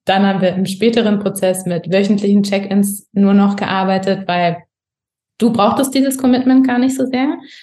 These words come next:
Was ich aber schön fand und was du gerade angesprochen hast, war, wenn es jetzt wirklich mal in eine Richtung ging, „Es fällt mir super schwer, noch den Sinn in dieser Routine zu sehen oder wirklich dran zu bleiben. Irgendwie funktioniert es nicht. Ich möchte das, aber es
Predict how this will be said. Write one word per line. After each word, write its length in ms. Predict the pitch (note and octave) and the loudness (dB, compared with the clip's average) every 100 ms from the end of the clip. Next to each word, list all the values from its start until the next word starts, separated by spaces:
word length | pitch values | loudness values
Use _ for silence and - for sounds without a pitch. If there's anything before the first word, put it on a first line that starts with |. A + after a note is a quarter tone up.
| - | -4
Was 140 | G#3 | -4
ich 140 | G#3+ G#3+ | -2 -2
aber 120 | F#3+ | -2
schön 380 | F#3+ G3 A3+ A3+ | 0 2 2 2
fand 220 | G#3+ G#3 | -2 -2
und 60 | F#3+ | -2
was 140 | F#3 | -4
du 80 | F#3 | -4
gerade 180 | F3+ F3+ | -2 0
angesprochen 480 | G3 G3 F#3+ F#3+ | 0 0 0 0
hast, 240 | F#3+ F#3+ - | 0 0 0
war, 260 | F#3 E3 | 0 0
wenn 140 | F3 F3+ | 0 0
es 220 | F3 - | -2 -2
jetzt 260 | F3+ - G3 | -2 0 -2
wirklich 300 | G3+ F#3+ G3 | 0 0 0
mal 160 | F#3+ | 0
in 80 | F3+ | 2
eine 140 | F#3+ | 2
Richtung 260 | G3 G3 G3 | 0 0 -2
ging, 320 | F#3+ F#3 F#3+ - - - _ - | 0 -2 -4 -12 -20 -20 _ -10
„Es 180 | G#3+ | -2
fällt 240 | G#3+ G#3 G#3+ | 0 0 2
mir 160 | G#3 | 2
super 280 | G3+ G#3 G#3+ | 2 2 0
schwer, 260 | G#3 G3+ G3+ | 0 2 4
noch 160 | G3+ | 2
den 180 | G3+ G3+ | 2 2
Sinn 160 | F#3+ F3+ | 4 2
in 120 | F3+ | 0
dieser 240 | F3+ F3+ | 0 0
Routine 400 | F3 F#3 G3 F#3+ | 0 -2 0 0
zu 140 | F#3 F3+ | 0 -2
sehen 380 | F#3 F#3 F#3+ F3+ | -2 -2 -2 -2
oder 220 | F#3 F3+ | -2 0
wirklich 320 | G3+ G#3 G#3 | 0 -2 -4
dran 220 | F3+ F#3 | -4 -4
zu 120 | F#3 | -2
bleiben. 280 | E3 E3+ E3+ | 0 0 0
Irgendwie 280 | E3+ F3 G3 | 0 -2 -2
funktioniert 520 | - F#3 F#3 F#3 F#3 | -2 -2 0 0 0
es 120 | G#3+ A#3+ | -2 2
nicht. 220 | C4+ C#4 | 2 2
Ich 160 | F#3+ | -2
möchte 300 | F#3 G3+ G#3 | -2 -2 0
das, 200 | G#3+ G#3+ | -2 -2
aber 240 | E3 E3+ E3 | -2 0 -2
es 180 | - | -4